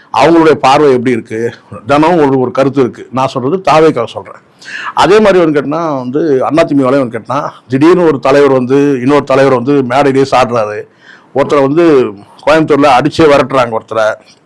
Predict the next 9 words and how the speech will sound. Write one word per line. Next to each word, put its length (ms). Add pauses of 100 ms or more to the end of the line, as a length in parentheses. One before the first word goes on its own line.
(800)
அதிமுகவில 520 (100)
தினம் 260
ஒரு 140
கலவரம் 380
இருக்கு. 240 (960)
தாவேக்கால 500
வந்து 240
என்ன 340 (100)
ஸ்ட்ராட்டஜின்றதே 760